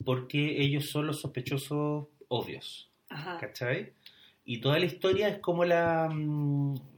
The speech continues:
Speaker 1: la tensión se va agudizando y los tipos van desconfiando más y más unos de otros. Y son puros hombres, son todos racistas, son todos blancos. Y todos tienen como un, todos tienen como razones pa-,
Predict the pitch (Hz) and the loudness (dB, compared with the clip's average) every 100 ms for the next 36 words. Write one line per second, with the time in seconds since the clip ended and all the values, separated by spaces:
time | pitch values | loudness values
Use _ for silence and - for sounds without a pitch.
0 | - 117 113 117 - 147 147 - 143 143 | -8 -4 -2 -4 -2 -2 -2 0 2 2
1 | 143 123 - 147 160 165 185 170 139 - | 0 0 -2 -2 -2 -2 -2 -4 -6 -4
2 | 143 135 139 135 127 - 135 135 127 127 | -4 0 0 -2 -6 -2 0 2 0 0
3 | 131 120 127 123 113 127 147 139 120 117 | -2 -2 -4 -6 -2 0 2 0 -2 -10
4 | 120 - _ _ - - 117 101 - 147 | -12 -16 _ _ -20 -14 -6 -6 0 2
5 | 147 160 151 143 143 - - 123 127 127 | 2 2 2 2 0 -2 0 2 2 -2
6 | - 113 - 120 - 104 117 110 110 98 | -4 -6 -6 -10 -10 -6 -4 -4 -2 -4
7 | 98 - - - _ _ - - _ 107 | -4 -12 -16 -16 _ _ -20 -20 _ -6
8 | 110 127 135 135 135 131 135 135 131 127 | -6 0 0 2 0 2 2 2 0 0
9 | 127 123 120 117 113 113 107 _ _ _ | 0 -2 -6 -10 -12 -14 -16 _ _ _
10 | _ _ _ _ - 120 135 - 131 151 | _ _ _ _ -20 -20 -10 0 0 2
11 | 151 147 147 139 131 131 - - 139 143 | 0 2 4 4 4 0 -4 0 2 2
12 | 160 151 - 139 139 135 131 127 123 127 | 0 -4 -2 2 4 4 2 0 -2 -6